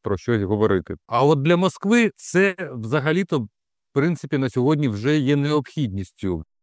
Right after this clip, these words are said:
І хоча вони намагаються зберегти певний паритет, да, для, а,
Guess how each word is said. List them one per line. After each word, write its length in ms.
І 160
хоча 400
вони 240
намагаються 680
зберегти 760
певний 480
паритет, 440
да, 260
для, 440
а, 120